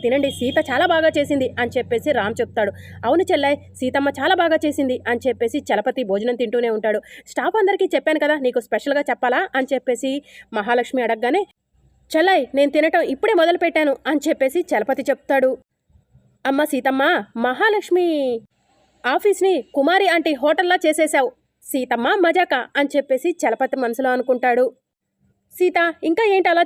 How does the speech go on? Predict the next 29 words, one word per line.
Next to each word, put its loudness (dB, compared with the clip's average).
చూస్తున్నావు, 0
మహాలక్ష్మి 0
గారికి 0
భోజనం 2
వడ్డించు" 0
అని 0
చెప్పేసి 0
మధుమిత 0
చెప్పగానే, 0
ఇక 0
సీత -2
అందరికీ -2
కూడా 0
భోజనం 0
ప్లేట్లో -2
పెట్టిస్తుంది. -4
ఇక -2
అందరికి -2
కూడా 0
భోజనం -2
ఉంటుంది. -2
తరువాత -2
మహాలక్ష్మికి -2
లాస్ట్ -2
ఉండకపోవడంతో, 0
"అయ్యో, 2
చిన్నత్తయ్యకి 0
భోజనం 2
వచ్చింది, -2